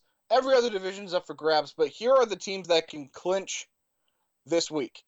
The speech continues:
The Buffalo Bills have the simplest clinching scenario. Beat Pittsburgh. All they have to do to, to earn a spot in the playoffs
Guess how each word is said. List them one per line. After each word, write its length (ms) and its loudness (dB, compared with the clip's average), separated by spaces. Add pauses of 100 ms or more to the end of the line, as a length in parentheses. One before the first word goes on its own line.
(200)
The 80 -2
Buffalo 480 4
Bills 400 2
have 200 0
the 120 -8
simplest 920 -2
clinching 380 -8
scenario. 600 -2 (840)
Beat 240 -6
Pittsburgh. 460 -4 (800)
All 260 6
they 140 4
have 220 2
to 80 -10
do 480 -4
to, 140 -6 (400)
to 260 -12
earn 420 4
a 80 -4
spot 340 2
in 80 -4
the 60 0
playoffs 680 0